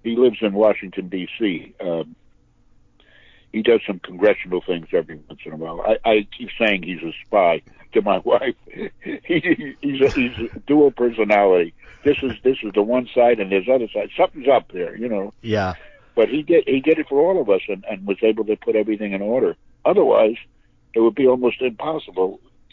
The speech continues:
Speaker 1: to, to trace everything down
Speaker 2: Mm.
Speaker 1: for, for reuse checks and to get paid again.
Speaker 2: Yeah,
Speaker 1: Um,
Speaker 2: that's essential. Yeah.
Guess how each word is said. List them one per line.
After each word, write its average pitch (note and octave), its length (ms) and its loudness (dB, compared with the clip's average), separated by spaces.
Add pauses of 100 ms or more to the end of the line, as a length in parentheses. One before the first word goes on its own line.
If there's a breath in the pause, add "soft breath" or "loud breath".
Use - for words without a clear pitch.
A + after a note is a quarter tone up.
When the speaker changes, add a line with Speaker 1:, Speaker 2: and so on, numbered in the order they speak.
Speaker 1:
to, G#2 120 -2
to G2+ 160 -4
trace A2+ 380 0
everything G#2 420 -2
down A#2 340 -2 (600 soft breath)
Speaker 2:
Mm. F#2+ 200 -8
Speaker 1:
for, G#2+ 280 4 (100)
for G2 120 2
reuse A#2 480 2 (120)
checks G#2+ 300 2
and G#2+ 320 -6
to G2+ 80 -4
get G2+ 200 -2
paid C#3 260 0
again. F2 280 -6 (680 soft breath)
Speaker 2:
Yeah, F#2+ 240 -4
Speaker 1:
Um, G#2 260 2
Speaker 2:
that's G#2 220 -4
essential. F#2 500 -6 (220)
Yeah. E2 220 -10